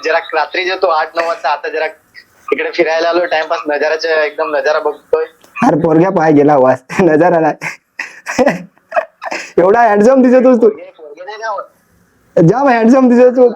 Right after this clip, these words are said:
Speaker 1: अरे लोकं ना.
Speaker 2: अरे भाई.
Speaker 1: अरे.
Speaker 2: जाम सा लाजतोस.
Speaker 1: रो-, रोडला आता कं-, कंपनीत तू येतील ना पोरी आता तिकडून बघायला रोडला जायला लागेल.
Speaker 2: हा, म्हणजे पोरग्या पाय चाललायस काय? आलायस?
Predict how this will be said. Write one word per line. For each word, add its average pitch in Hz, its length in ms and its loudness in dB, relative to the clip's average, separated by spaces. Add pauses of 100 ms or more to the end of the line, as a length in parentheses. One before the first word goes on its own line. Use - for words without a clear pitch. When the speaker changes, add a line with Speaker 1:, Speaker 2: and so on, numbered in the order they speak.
Speaker 1:
अरे 196 380 -8
लोकं 170 220 -20
ना. - 480 -4
Speaker 2:
अरे 196 160 4
भाई. 202 340 0 (1120)
Speaker 1:
अरे. - 1800 -10
Speaker 2:
जाम 254 240 4
सा 285 100 4
लाजतोस. 233 500 4
Speaker 1:
रो-, 156 680 -20
रोडला 156 320 -14
आता 190 260 -8 (880)
कं-, 156 220 -2 (240)
कंपनीत 185 440 -4
तू 214 60 4
येतील 196 340 4
ना 220 60 2
पोरी 180 280 2
आता 180 200 -2
तिकडून 170 280 -2 (120)
बघायला 151 300 -2
रोडला 151 260 0
जायला 156 220 -2
लागेल. - 460 -4
Speaker 2:
हा, 156 640 4
म्हणजे 139 480 4 (100)
पोरग्या 170 240 4
पाय 214 220 4
चाललायस 170 360 2
काय? 165 300 2 (300)
आलायस? 175 380 2